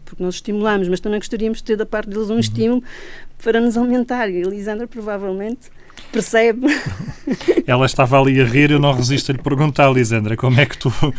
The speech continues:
Speaker 2: como é que tu defendes um pouco os alunos desta,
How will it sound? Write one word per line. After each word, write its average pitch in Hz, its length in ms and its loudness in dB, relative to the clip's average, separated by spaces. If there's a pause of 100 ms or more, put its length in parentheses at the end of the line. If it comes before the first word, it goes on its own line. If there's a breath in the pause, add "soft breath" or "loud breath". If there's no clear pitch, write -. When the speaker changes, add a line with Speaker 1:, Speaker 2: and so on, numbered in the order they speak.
(200 loud breath)
Speaker 2:
como 143 200 0
é 156 100 4
que - 80 -2
tu 147 160 2 (160)
defendes 147 560 2
um 143 100 2
pouco 139 300 0
os 127 120 2
alunos 131 400 2
desta, 117 520 -4